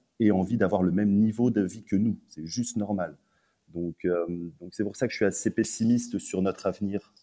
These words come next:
Mais bon, voilà, c'est pas parce qu'on est pessimiste, euh, qu'il ne faut rien faire.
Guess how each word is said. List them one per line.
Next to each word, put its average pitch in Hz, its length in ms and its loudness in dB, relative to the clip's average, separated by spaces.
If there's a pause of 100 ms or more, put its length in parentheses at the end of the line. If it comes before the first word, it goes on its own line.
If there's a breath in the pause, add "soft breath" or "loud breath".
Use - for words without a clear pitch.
(140)
Mais 92 220 4
bon, 85 160 -2
voilà, 107 360 2
c'est - 180 -6
pas 90 100 0
parce - 220 -4
qu'on 87 360 -2
est 80 80 -2
pessimiste, 107 640 -4
euh, 80 480 -6 (400)
qu'il 90 120 -6
ne - 40 -8
faut 95 140 0
rien 98 260 0
faire. - 320 -14